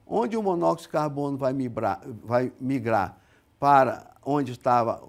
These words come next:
a, a metila, ligado com o ródio, formando essa espécie intermediária. Aqui nós injetamos mais monóxido de carbono,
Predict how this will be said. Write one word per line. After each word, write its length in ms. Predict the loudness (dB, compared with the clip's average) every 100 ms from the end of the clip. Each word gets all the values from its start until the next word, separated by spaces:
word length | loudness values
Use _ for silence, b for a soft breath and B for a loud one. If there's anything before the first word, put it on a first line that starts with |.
| -8
a, 260 | -6 -6 -6
a 40 |
metila, 500 | -4 -4 -4 -2 -2
ligado 460 | -2 -2 0 -2 -2
com 180 | -6 -4
o 20 |
ródio, 380 | 4 4 4 -8 b b -2
formando 500 | 0 2 0 0 0
essa 220 | -2 -4
espécie 420 | -14 -8 -8 -8
intermediária. 840 | -10 -8 -6 -8 -2 4 4 2 -6 b b b
Aqui 360 | -6 -4 -6
nós 320 | 0 2 2
injetamos 680 | 0 -4 -4 -2 -2 -2 -4
mais 480 | -2 -2 -2 -4 -12 b b b -4
monóxido 540 | 0 2 2 0 -6
de 60 | 0
carbono, 520 | 2 2 0 -2